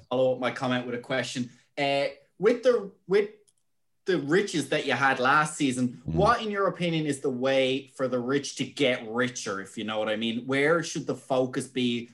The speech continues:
Speaker 1: particularly on the offensive side? Is it a key, a kind of a, a, a strong running back? Is that where you guys are gonna look at to make this offense even more dangerous, given, like you already mentioned, the wide receiver talent you have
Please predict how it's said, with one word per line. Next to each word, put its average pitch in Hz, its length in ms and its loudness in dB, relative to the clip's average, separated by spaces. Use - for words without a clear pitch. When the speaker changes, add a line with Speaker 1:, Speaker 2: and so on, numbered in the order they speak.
Speaker 1:
particularly 202 460 0
on 151 160 2
the 143 140 0
offensive 127 680 0
side? 120 360 0
Is 165 300 0
it 175 460 0
a 135 100 2
key, 156 680 0
a 135 100 -2
kind 139 240 -2
of 127 80 -2
a, 123 240 4
a, 113 80 -8
a 127 60 -6
strong 151 760 0
running 147 300 0
back? 175 240 -2
Is 131 120 -4
that 147 200 0
where 160 80 2
you 160 140 0
guys 165 220 2
are 165 60 -4
gonna 151 140 -2
look 147 240 0
at 160 180 0
to 143 60 -4
make 135 240 -2
this 135 280 -4
offense 135 560 -2
even 135 280 0
more 127 320 0
dangerous, 156 640 -4
given, 131 480 -2
like 127 220 -2
you 127 140 0
already 135 300 0
mentioned, 120 360 -2
the 117 60 -6
wide 117 280 -4
receiver 127 420 -4
talent 110 420 -6
you 107 80 -4
have 107 340 -2